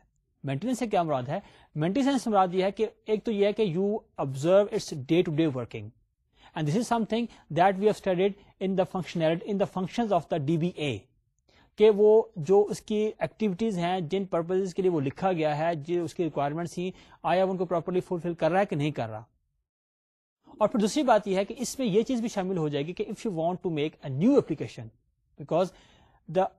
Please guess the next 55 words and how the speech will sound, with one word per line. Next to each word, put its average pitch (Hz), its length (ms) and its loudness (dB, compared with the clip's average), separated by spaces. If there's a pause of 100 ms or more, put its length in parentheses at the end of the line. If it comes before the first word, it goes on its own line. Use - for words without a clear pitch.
(380)
there 208 80 6
is 208 300 2
always 277 280 4 (220)
demand 165 260 0 (120)
of 160 280 -4
new 185 60 2
applications۔ 127 580 -4 (260)
تو 165 80 -4
جب 202 200 4
بھی 247 220 0
یوزر 165 320 0
آپ 208 80 4
کو 190 60 -6
کہتا 185 260 -2
ہے 202 60 -2
کہ 202 80 -2
ہمیں 185 180 -2
یہ 170 160 0
application 165 380 -4
لکھ 165 160 -4
دیں، 196 140 -2 (280)
تو 190 80 0
وہ 175 240 4
بھی 233 160 2
جو 190 120 0
ہے 180 60 2
وہ 185 200 2
that 165 220 -2
is 156 180 -2
part 156 160 -2
of 139 120 -10
maintenance۔ 170 360 -4 (220)
یہ 185 180 4
الگ 220 220 8
بات 202 220 6
ہے 220 60 -2
کہ 214 100 -4
ہو 170 180 2
سکتا 202 300 -2
ہے 214 80 -2
کہ 214 100 -6
نئی 156 300 2
application 185 520 0
کے 170 120 -2
لیے 160 200 2 (380)
آپ 185 200 2
کو 208 60 2
یہ 214 80 4
سارا 190 440 4
system 175 360 -6
جو 175 80 0
یا 170 220 4 (100)
سارا 175 220 0
پروسیس 160 440 -4
ہے، 196 100 0